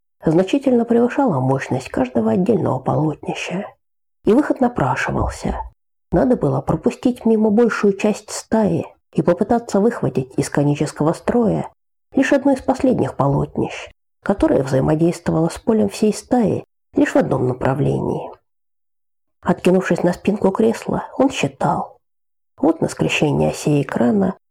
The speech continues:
оказался седьмой от основания ряд. Напряжение поля поднялось и опало. Шестой. Считая, старик бессознательно шевелил губами.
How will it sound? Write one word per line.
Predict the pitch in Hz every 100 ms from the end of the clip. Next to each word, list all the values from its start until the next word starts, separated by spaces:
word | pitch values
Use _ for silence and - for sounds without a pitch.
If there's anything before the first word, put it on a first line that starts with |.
| _
оказался | 185 220 233 311 -
седьмой | 254 247 226 151 139
от | 135
основания | 143 139 156 226 165 143
ряд. | 143 156 - - - _ _ _ _ _ _ _
Напряжение | - 175 165 160 285 165 139
поля | - 143 135
поднялось | - 139 143 233 277 -
и |
опало. | - - 139 170 - - - - _ _ _
Шестой. | - 302 - - 135 - - - _ _ _ _ _ _ _
Считая, | - 196 226 226 175 -
старик | - - 143
бессознательно | 156 151 - 143 165 190 - 143
шевелил | - 135 131 147
губами. | - 147 156 185 190 -